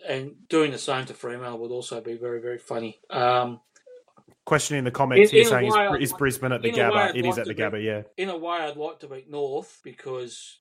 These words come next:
Speaker 1: um, they've actually won about three or four on the trot against us, so it'd be nice to actually get one back on them. But the reality is that we're probably better losing to North, um, and I don't really care if we do, um, 'cause we'll, we'll catch up to them in the rebuild soon enough.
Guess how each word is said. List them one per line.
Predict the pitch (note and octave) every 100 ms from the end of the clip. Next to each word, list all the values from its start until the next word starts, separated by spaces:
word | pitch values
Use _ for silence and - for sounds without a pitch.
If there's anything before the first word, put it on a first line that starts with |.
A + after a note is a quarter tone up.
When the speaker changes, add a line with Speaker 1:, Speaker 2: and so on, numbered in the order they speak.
| -
Speaker 1:
um, | B2 B2 A#2+ A#2 -
they've | C#3
actually | D3+ D3 C#3
won | B2 B2
about | B2 -
three | C#3+ B2+
or |
four | - C3+
on | B2+
the | A2+
trot | - C3+
against | C3+ A2+ B2+ -
us, | A#2+ -
so | A#2
it'd |
be | A#2+
nice | C3+ C#3 C3+
to | B2 A#2+
actually | - A2+
get | - -
one | A#2 A2
back | C3 C#3
on | B2
them. | A#2 C3+ -
But | C#3 C3+
the | C3+
reality | B2 C3 C3 A#2+ A#2+
is | B2 - -
that | C3 C3
we're | A2+
probably | - A#2 G#2
better | B2+ A#2
losing | A2 A#2+ B2 A2+
to | G#2+
North, | G#2+ A#2 A#2 - - -
um, | A#2+ A#2+ A2+ A2 G#2 - - - -
and | C#3
I | A#2+
don't | A#2+ B2
really | A#2 G#2+
care | B2 A#2
if | -
we | A2+
do, | A#2+ A#2+ A2+ -
um, | B2 A#2 A#2
'cause | - B2
we'll, | C3 A#2+ A2+
we'll | G3 C#3 A2+
catch | - A#2+ -
up | A#2+ -
to | A#2
them | A#2
in |
the | A#2
rebuild | A#2 A#2+ A#2 A#2 A2
soon | - A#2
enough. | A2+ A#2+ A#2 -